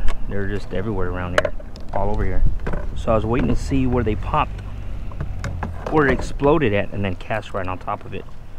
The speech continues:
First fish of the day, that's awesome. <laughs> You know, it took, took a while, man. Oh my gosh, took a while.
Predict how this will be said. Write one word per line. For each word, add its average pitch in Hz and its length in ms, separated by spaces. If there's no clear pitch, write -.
First 156 160
fish 160 240
of 147 80
the 139 40
day, 143 280
that's 131 200
awesome. 143 440
<laughs> - 40
You 135 140
know, 254 80
it - 180
took, - 260
took - 140
a 339 60
while, 330 440
man. 320 440
Oh 196 100
my 160 160
gosh, 143 340
took 131 140
a 120 40
while. 110 360